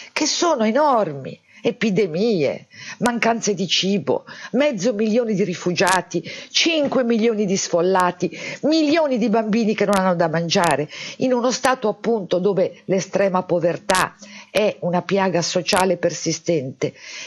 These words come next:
e c'è bisogno di protezione, di stabilizzazione, di formazione e di resilienza. Anche alla luce di questo tragico incidente, se vogliamo definirlo così,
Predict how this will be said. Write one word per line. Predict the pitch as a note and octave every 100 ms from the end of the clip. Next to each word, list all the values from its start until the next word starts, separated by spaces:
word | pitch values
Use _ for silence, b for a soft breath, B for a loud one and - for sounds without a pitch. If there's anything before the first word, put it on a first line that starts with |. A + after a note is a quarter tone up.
| B
e |
c'è | F3 G3+
bisogno | E3 D3+ E3+ D#3 D#3
di | D#3
protezione, | E3 E3 D#3 - A#3 G#3 D3+ - -
di | D3+
stabilizzazione, | D3 D#3 E3 D3+ D3 E3 - - G#3 F#3 C#3+ - - B B B B
di | F#3+
formazione | - G3+ G3+ G3 F#3+ - - C4 G#3+ C#3+ C#3 - B B
e | B
di | G#3+ A#3+
resilienza. | A#3+ - A3 A3 C4 G3 A#2+ - - - - _ _ _ B B B B F3+ B
Anche | C4 C#4 B3 G#3+
alla | G#3 G3
luce | G#3+ G#3 F#3
di | E3+
questo | F#3+ - F3
tragico | F3+ G#3 G#3 C#3+ E3+ E3 D#3 C3 -
incidente, | F#3 G3 - F#3+ F3+ G3 F3 E3 - - A#2+ - _ _
se | - A3
vogliamo | F3+ E3+ F3 D#3
definirlo | E3 F3 F3 F3 D3+ B2+
così, | E3 F3 D3 D3 -